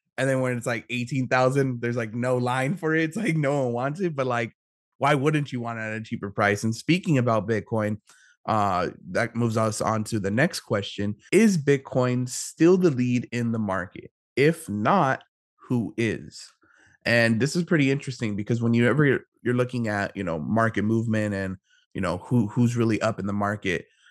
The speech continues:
uh, you always see Bitcoin as number one. Right now, Bitcoin's market cap is three hundred and twenty-nine million, uh, I'm sorry, billion,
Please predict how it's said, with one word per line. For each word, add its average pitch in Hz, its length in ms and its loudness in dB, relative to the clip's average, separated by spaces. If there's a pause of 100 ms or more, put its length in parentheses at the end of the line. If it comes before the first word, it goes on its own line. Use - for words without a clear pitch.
(140)
uh, 85 220 2
you 101 140 2
always 151 200 6
see 120 120 2
Bitcoin 104 440 -2
as 98 120 -8
number 98 200 -4
one. 87 320 -6 (240)
Right 117 260 2
now, 117 300 2
Bitcoin's 110 500 -2
market 104 280 -6
cap 92 300 -2
is 104 280 -4
three 113 160 0
hundred 117 280 0
and 98 180 -4
twenty-nine 101 640 -2
million, 92 480 -6 (600)
uh, 82 320 -2
I'm 117 100 0
sorry, 85 200 -2
billion, 104 540 0